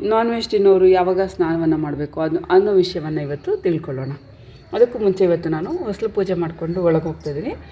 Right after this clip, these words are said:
ಹೊಸಲು ಪೂಜೆಯನ್ನ ತೋರಿಸ್ತೇನೆ. ಹೊಸಲು ಪೂಜೆ ಮಾಡುವಾಗ ನಾವು ಮೊದಲು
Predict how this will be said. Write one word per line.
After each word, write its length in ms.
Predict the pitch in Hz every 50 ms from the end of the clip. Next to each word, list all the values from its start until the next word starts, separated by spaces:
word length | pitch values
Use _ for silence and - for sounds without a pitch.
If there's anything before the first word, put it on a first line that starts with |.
| - - - -
ಹೊಸಲು 260 | 202 196 226 208 208
ಪೂಜೆಯನ್ನ 460 | 190 - 190 185 185 180 170 170 190 247 339 370 - - - -
ತೋರಿಸ್ತೇನೆ. 680 | - 165 143 123 127 - - - - - - - - - - - - - - - - - - - - - - - - - - - - - - - -
ಹೊಸಲು 280 | - 233 220 254 247
ಪೂಜೆ 260 | 226 - 233 208 196 202
ಮಾಡುವಾಗ 360 | 190 185 170 151 160 160 165
ನಾವು 280 | 175 170 165 160 156
ಮೊದಲು 400 | 156 160 160 156 190 247 320 -